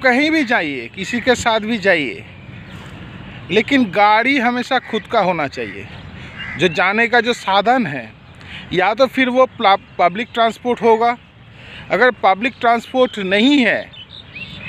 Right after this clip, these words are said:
तो फिर अपना किराए का गाड़ी होगा, rented car, अगर वो नहीं है तो फिर अपना खुद का गाड़ी होना ज़रूरी है।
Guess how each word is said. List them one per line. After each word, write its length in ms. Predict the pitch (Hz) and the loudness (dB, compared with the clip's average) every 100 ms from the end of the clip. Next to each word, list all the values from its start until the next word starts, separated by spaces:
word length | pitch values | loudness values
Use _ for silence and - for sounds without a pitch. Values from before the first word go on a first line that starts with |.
| - | 0
तो 100 | 208 | 0
फिर 280 | - 247 254 | 2 2 2
अपना 920 | - 185 196 - 233 254 269 247 - - - - - - - - - - - - - - | 0 0 -2 -2 0 4 4 2 -2 -14 -20 -20 -16 -16 -14 -12 -12 -12 -14 -14 -10 -2
किराए 360 | 214 214 240 | 2 4 2
का 140 | 233 254 | 2 2
गाड़ी 340 | 233 233 254 | 4 2 2
होगा, 400 | 226 233 233 226 233 - - - - - - - - 127 | 0 0 -2 -6 -12 -18 -18 -18 -16 -14 -12 -10 -2 2
rented 440 | 190 220 240 226 | 2 2 0 0
car, 380 | - 226 208 202 175 - - - | 2 2 2 -2 -8 -20 -16 -6
अगर 220 | 170 233 | 2 2
वो 340 | 190 220 254 269 | 2 4 6 6
नहीं 300 | 269 277 220 | 4 2 0
है 540 | 165 139 113 - 185 - - - | -2 -4 -6 -12 -12 -12 -12 -2
तो 80 | 202 | -2
फिर 200 | 185 214 | 0 2
अपना 320 | 202 - 226 | 0 0 -2
खुद 220 | 220 - - | -2 -4 -2
का 180 | 254 | 0
गाड़ी 300 | 208 190 196 | 2 2 2
होना 260 | 185 190 185 | -2 -2 -4
ज़रूरी 400 | 160 165 165 151 | -4 -4 -2 -2
है। 300 | 113 101 | -4 -8